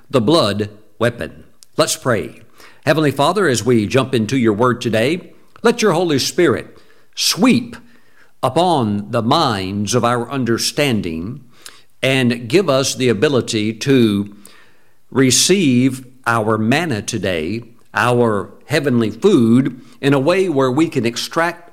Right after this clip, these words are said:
the nutrients and thus be strengthened. So, Father, we thank you for good understanding of your word and application of it towards our lives today. In Jesus' name we pray, and around the world we say,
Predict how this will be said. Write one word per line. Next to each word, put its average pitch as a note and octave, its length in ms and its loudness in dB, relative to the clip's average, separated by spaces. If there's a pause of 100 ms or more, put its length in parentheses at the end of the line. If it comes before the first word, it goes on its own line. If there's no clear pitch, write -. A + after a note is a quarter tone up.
(100)
the C3 180 -2
nutrients B2+ 1000 0 (320)
and A2 240 -4
thus D#3+ 320 -2
be A#2+ 200 -2
strengthened. A2 960 -2 (320)
So, C#3 240 0
Father, D3+ 340 -2
we C#3+ 160 0
thank A#2 280 0
you E3+ 100 -4
for C3 160 0
good C3 280 2
understanding B2 1000 0
of A2 120 0
your C3+ 120 0
word B2+ 600 0 (1080)
and D3 180 2
application E3 720 0
of A2 160 0
it A#2+ 140 -6
towards C3 540 0
our B2 180 0
lives A2 500 0
today. A#2 580 -2 (280)
In B3 200 2
Jesus' A#2+ 500 2
name B2+ 240 0
we A2+ 100 2
pray, B2+ 440 -2
and G2+ 120 -4
around G#2+ 240 0
the G2+ 80 -2
world B2+ 420 -2
we C3+ 200 2
say, A#2 580 -2